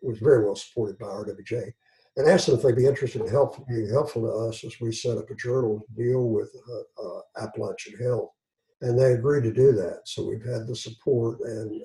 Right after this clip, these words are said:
and backing of the Robert Wood Johnson Foundation, which is incredibly helpful,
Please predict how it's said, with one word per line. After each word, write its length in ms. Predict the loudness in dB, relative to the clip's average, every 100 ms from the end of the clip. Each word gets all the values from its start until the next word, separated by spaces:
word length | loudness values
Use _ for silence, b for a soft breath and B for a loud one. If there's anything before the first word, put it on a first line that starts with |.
| -8
and 420 | -8 -6 -8 -8
backing 560 | -2 0 0 -2 -4 -6 -8
of 140 | -6
the 60 | -6
Robert 420 | -4 -6 -8 -8
Wood 200 | -6 -6
Johnson 540 | -6 -4 -4 -6 -14 -12
Foundation, 640 | -14 -12 -10 -10 -12 -14
which 220 | -14 -14 -16
is 160 | -16 _ _
incredibly 720 | -20 -10 0 2 2 -2 -8
helpful, 320 | -10 -12 -14